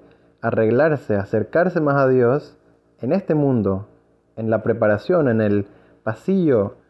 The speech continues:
que se prepara uno para entrar y se está viendo en el espejo y viendo que está bien su corbata, está bien su saco, que está bien peinado. So, la misma manera la persona tiene que ver en este mundo cómo arreglarse, cómo,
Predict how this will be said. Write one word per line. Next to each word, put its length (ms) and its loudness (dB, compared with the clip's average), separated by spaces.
que 120 -6
se 140 -6
prepara 520 0
uno 520 0
para 160 0
entrar 480 2
y 260 0
se 140 -20
está 120 -2
viendo 280 2
en 80 2
el 40 2
espejo 560 0
y 80 -14
viendo 320 0
que 80 -2
está 160 0
bien 320 2
su 160 -4
corbata, 480 0
está 180 -2
bien 420 0
su 160 -8
saco, 640 0
que 60 -20
está 160 -4
bien 180 2
peinado. 640 2
So, 420 -2
la 140 0
misma 180 2
manera 320 2
la 120 2
persona 360 -2
tiene 200 0
que 80 -2
ver 100 2
en 100 2
este 160 -2
mundo 400 0
cómo 480 0
arreglarse, 760 0
cómo, 380 0